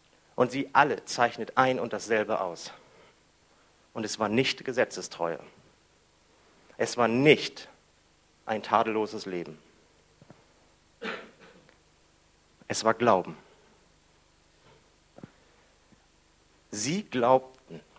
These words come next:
alle zusammen das Unwahrscheinlichste vom Unwahrscheinlichsten. Denn sie wussten, mein Gott, mit meinem Gott ist nichts unmöglich. In Hebräer zwölf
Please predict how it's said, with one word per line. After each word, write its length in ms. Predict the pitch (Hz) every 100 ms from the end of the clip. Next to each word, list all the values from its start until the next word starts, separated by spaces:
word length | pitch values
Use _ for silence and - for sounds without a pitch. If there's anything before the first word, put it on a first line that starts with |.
| -
alle 260 | 135 175
zusammen 540 | 175 170 143 113 87 80 - - _ _ _ _ - -
das 180 | 107 -
Unwahrscheinlichste 1120 | 143 170 160 147 147 127 127 120 - 123 117 - -
vom 160 | 131 120
Unwahrscheinlichsten. 1000 | 123 107 90 - 95 87 76 - - 85 - - _ _ _ _ _ _ _ _ _ _ _ _ -
Denn 100 | 110
sie 240 | 101 104 98
wussten, 580 | 151 - - - 98 - _ _ _ _ _ _ _ _ _ _ _ _ _ _ _ -
mein 560 | 110 127 147 160 127
Gott, 420 | 101 104 - - - _ _ _ _ _ _ 117
mit 180 | 160
meinem 300 | 139 120 123
Gott 320 | 107 110 - - _ -
ist 260 | 107 - 110
nichts 400 | 110 117 - 127
unmöglich. 640 | 113 104 87 - - - _ _ _ _ _ _ _ 185 196 214 _ _ _ _ _ _ - - _ - _ - _ _ _ _ _ -
In 100 | 135
Hebräer 340 | 143 165 165
zwölf 640 | - - 214 160 233 -